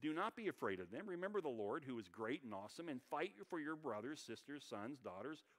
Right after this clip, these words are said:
wives, and homes." God is too big for this. Don't let the enemy scare you.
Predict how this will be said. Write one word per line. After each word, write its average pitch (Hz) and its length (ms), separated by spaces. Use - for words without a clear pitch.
wives, 104 360
and 170 120
homes." 214 400
God 202 280
is 190 160
too 208 220
big 233 280
for - 200
this. - 340
Don't 220 260
let 196 180
the 139 220
enemy 110 360
scare 92 420
you. 107 260